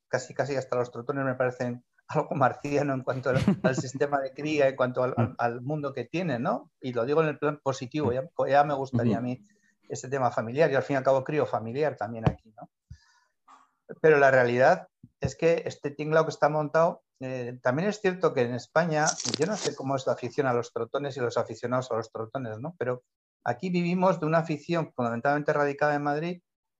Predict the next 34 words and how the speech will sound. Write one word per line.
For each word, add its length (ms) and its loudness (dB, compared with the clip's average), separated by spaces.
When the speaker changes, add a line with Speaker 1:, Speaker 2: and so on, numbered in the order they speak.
Speaker 1:
que 100 -4
f-, 200 -8
está 180 2
formada 360 4
en 80 2
muchos 260 -4
casos 380 0
por, 260 -2
Speaker 2:
Mm. 80 -20
Speaker 1:
por 400 0
los 100 -18
que, 100 -12
los 180 -12
propietarios, 600 0
concretamente, 720 -2
por 140 -4
gente 280 -4
que 80 -2
tiene 380 -4
o 100 2
ha 40 6
manejado 440 0
mucho 260 -8
dinero. 400 -12
Speaker 2:
Mm. 100 -12
Speaker 1:
Y 80 -10
se 120 0
ha 80 6
permitido 520 2
el 40 0
lujo 400 0
de 120 -6
traer 280 0
caballos 560 0